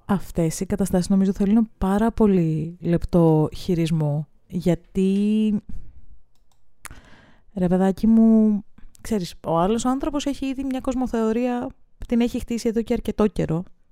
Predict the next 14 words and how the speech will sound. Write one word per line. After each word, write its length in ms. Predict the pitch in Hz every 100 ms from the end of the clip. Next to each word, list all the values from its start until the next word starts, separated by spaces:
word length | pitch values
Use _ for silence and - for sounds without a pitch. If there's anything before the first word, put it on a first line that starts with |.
| - - -
Ε, 760 | 156 165 156 151 151 - - 196
είναι 500 | 185 175 170 170 170 - - -
αντιεμβολιαστής, 1120 | 170 156 151 - 175 175 - 247 233 226 -
ξαφνικά 580 | - 139 143 - 156 147
ενδιαφέρεται 440 | 151 139 160 151
για 120 | 147
τα 60 | 143
αιθέρια, 440 | 143 139 147 139 143
λέει 100 | 143
αυτά 220 | - 151
τα 220 | 147 143 -
χριστιανοταλιμπάνικα, 1000 | - - 156 147 143 156 208 233 226 233 220 - - - -
είναι 240 | 240 220
ψιλοχριστιανοταλιμπάν. 1120 | 208 196 165 - 165 151 143 151 202 214 208